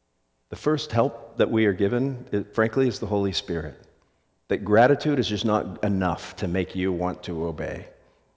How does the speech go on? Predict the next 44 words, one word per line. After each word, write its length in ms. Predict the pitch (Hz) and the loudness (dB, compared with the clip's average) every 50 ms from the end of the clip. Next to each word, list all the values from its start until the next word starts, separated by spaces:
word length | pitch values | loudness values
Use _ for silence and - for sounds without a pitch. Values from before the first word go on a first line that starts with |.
| _ _ _ - | _ _ _ 0
You 100 | 107 117 | 2 4
might 140 | 127 120 113 | 6 6 6
obey 200 | 101 117 113 107 | 6 6 6 6
fleeting, 280 | - - 120 113 113 | 4 2 2 2 4
but 160 | 107 110 101 | 4 2 2
you 180 | 110 110 117 113 | 4 2 2 2
need 260 | 110 120 135 139 127 | 4 4 4 2 2
someone 440 | - - - 151 151 165 151 127 104 | -2 -2 -2 0 0 2 2 2 2
there 120 | 92 90 | 2 0
who's 220 | 92 92 101 95 - | 0 -2 -4 -4 -6
constantly 580 | - - 165 170 - - - 127 - 98 95 | -4 -2 -2 -2 -2 -2 -2 -2 0 0 -2
with 240 | 87 92 85 82 - | 0 -2 -4 -4 -4
you, 80 | 90 85 - - - - - - - | -6 -8 -8 -10 -16 -16 -16 -6 0
who 140 | - 127 123 | 4 4 4
reminds 520 | 117 113 104 101 104 117 139 156 156 120 | 6 4 4 4 4 4 4 2 2 2
you 80 | 117 104 | 2 2
the 100 | 104 101 | 2 2
fact 300 | - - 101 98 - - | 4 4 2 4 2 0
that 80 | 101 | -2
you 120 | 110 101 104 | 0 2 2
are 60 | 95 | 2
united 520 | 95 90 90 90 90 104 120 131 131 127 - | 2 0 0 0 2 4 4 4 4 2 0
to 100 | 123 107 | -2 -4
Christ 400 | - - 98 90 90 87 - - | -2 0 0 2 2 0 -2 -4
and 100 | 98 85 | -4 -2
who 140 | 92 107 101 | 0 0 0
is 120 | 98 - | -2 -2
constantly 480 | - - 120 131 131 - - 131 131 123 | -4 -4 -2 -2 -2 -2 -2 -2 -2 -2
teaching 340 | - - 110 104 - 113 | -2 -2 -2 -2 -2 -2
you 120 | 107 104 98 | -2 -2 -2
and 120 | 98 92 | -2 -2
guiding 360 | 87 87 85 85 85 85 80 | -2 -2 -2 -2 -4 -4 -6
you. 120 | 78 85 85 - - - - _ _ - | -6 -8 -12 -14 -18 -20 -20 _ _ -4
Jesus 340 | - 135 139 120 131 120 | 0 0 2 2 2 0
says, 180 | - 117 104 107 | 0 -2 -2 0
"We 140 | 113 123 120 | 0 0 2
have 280 | 107 117 - 151 - - | 2 2 0 -2 -4 -6
that." 340 | 85 85 98 - - - - _ _ _ _ _ _ _ _ _ _ _ - | -8 -8 -10 -12 -16 -20 -20 _ _ _ _ _ _ _ _ _ _ _ 0
That 60 | 110 | 0
he's 100 | 117 101 | 0 2
given 320 | 92 107 123 131 139 127 117 | 4 4 4 4 4 4 2
us 240 | 107 98 92 - | 2 2 0 -2
the 220 | - - - 101 90 | -4 -2 0 0 0
Holy 340 | 98 98 98 98 95 90 | 2 0 0 0 0 -2